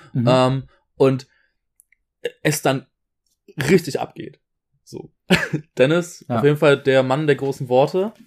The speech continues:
Speaker 2: Ähm, und das sorgt dann auch dafür, ja, ja, wir, wir bumsen jetzt bis zum Zusammenbruch.
Speaker 1: Mhm.
Speaker 2: Ich wollte aber noch etwas sagen.
Speaker 1: Ja, darfst du auch. Tu das.
Speaker 2: Das hier auch wieder interessant, jeder Song hat ein Bild hinten auf dem Album und da, hier sieht man jetzt
Speaker 1: Ah.
Speaker 2: aber auch so eine Art Medizinmann so ein bisschen.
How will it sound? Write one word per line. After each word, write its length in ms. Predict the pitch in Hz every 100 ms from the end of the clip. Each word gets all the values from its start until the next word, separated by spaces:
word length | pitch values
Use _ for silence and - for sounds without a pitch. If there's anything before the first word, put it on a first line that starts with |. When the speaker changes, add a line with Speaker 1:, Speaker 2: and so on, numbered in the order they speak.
| - - - _ _ _ _
Speaker 2:
Ähm, 140 | 139 143
und 120 | 151
das 100 | 139
sorgt 220 | - 143 202
dann 80 |
auch 120 | 147 135
dafür, 320 | 135 135 123
ja, 260 | 120 123 120
ja, 160 | 131 -
wir, 240 | 117 120 113
wir 240 | 120 117 _ _ _
bumsen 340 | 139 127 -
jetzt 240 | 123 117 -
bis 220 | 131 -
zum 240 | - 127
Zusammenbruch. 840 | - 139 127 131 110 107 - - -
Speaker 1:
Mhm. 260 | 147 127 147
Speaker 2:
Ich 80 | -
wollte 240 | 151 190
aber 140 | 170 170
noch 220 | 170 165
etwas 280 | 156 156 -
sagen. 540 | 135 139 120 110 107
Speaker 1:
Ja, 180 | 147 131
darfst 340 | 110 170 180 -
du 80 | 95
auch. 380 | 95 90 - _
Tu 140 | - 175
das. 300 | 113 - - -
Speaker 2:
Das 360 | 143 139 - _
hier 300 | 143 208 214
auch 120 | -
wieder 160 | 208 190
interessant, 400 | 196 190 190 175
jeder 200 | 180 190
Song 180 | 190
hat 140 | 180 170
ein 100 | 147
Bild 240 | 151 226
hinten 280 | - 202 202
auf 180 | - -
dem 80 | -
Album 260 | 190 202
und 220 | 180 151
da, 200 | 143 143
hier 220 | 147 175 214
sieht 200 | - -
man 100 | 180
jetzt 140 | 180
Speaker 1:
Ah. 60 | 151
Speaker 2:
aber 220 | 165 113
auch 220 | 147 190
so 220 | - 185
eine 420 | - 165 170 170 156
Art 260 | 156 160
Medizinmann 760 | 156 151 139 - - 208 165 123
so 80 | 117
ein 120 | 117
bisschen. 580 | 110 110 - 107 104 -